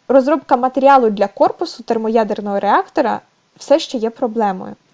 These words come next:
Тому що цей матеріал має витримувати бомбардування в сто разів сильніше, ніж в сучасних ядерних реакторах. Зараз проєктується і будується міжнародний термоядерний експериментальний реактор.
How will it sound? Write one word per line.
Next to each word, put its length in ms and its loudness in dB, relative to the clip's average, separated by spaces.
Тому 420 0
що 340 0
цей 240 -2
матеріал 560 -2
має 300 -2
витримувати 560 -6
бомбардування 880 -6
в 60 -20
сто 280 0
разів 360 0
сильніше, 680 -4
ніж 200 -8
в 20 -16
сучасних 640 -4
ядерних 440 -6
реакторах. 480 -8
Зараз 380 2
проєктується 720 2
і 60 -2
будується 580 -2
міжнародний 840 -6
термоядерний 800 -4
експериментальний 840 -6
реактор. 460 -2